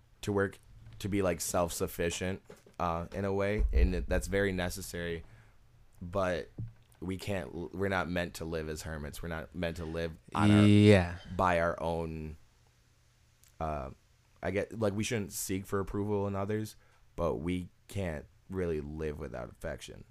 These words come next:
Speaker 2: Yeah, we
Speaker 1: Right.
Speaker 2: need communication and connections.
Speaker 1: Yeah. Definitely.
Speaker 2: And that, that's something that I kinda, I,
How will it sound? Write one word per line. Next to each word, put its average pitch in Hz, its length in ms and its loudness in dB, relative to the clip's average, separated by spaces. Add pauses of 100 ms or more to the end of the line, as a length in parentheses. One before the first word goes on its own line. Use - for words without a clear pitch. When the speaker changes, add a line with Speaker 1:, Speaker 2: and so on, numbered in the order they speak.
(160)
Speaker 2:
Yeah, 107 240 8
we 107 160 8
Speaker 1:
Right. 110 60 8
Speaker 2:
need 117 200 8
communication 107 680 4
and 98 120 2
connections. 90 720 -4
Speaker 1:
Yeah. - 160 -4 (260)
Definitely. 71 500 -6
Speaker 2:
And 113 160 6
that, 123 220 12
that's 143 240 12
something 190 500 6
that 139 260 8
I 135 320 4
kinda, 117 600 2 (920)
I, 113 200 4